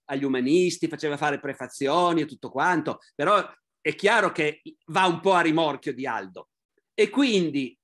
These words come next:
sembra ovvio a questo punto dedurre, ripeto, non è una certezza, è una nostra deduzione, che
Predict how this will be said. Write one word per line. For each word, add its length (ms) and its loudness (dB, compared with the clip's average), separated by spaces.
sembra 600 2
ovvio 520 4
a 80 0
questo 320 -4
punto 420 -2
dedurre, 1000 0
ripeto, 460 -2
non 120 -2
è 60 0
una 160 0
certezza, 600 -10
è 100 0
una 160 4
nostra 520 0
deduzione, 760 0
che 400 -2